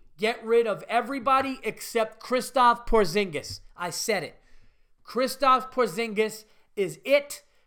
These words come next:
He's the future. He's a second-year player.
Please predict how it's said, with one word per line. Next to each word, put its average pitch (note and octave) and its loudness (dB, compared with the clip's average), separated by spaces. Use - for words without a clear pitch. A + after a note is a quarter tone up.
He's G3+ -10
the F3 -10
future. C#4 -6
He's F3+ -10
a D#3+ -8
second-year A#3+ -6
player. A3 -2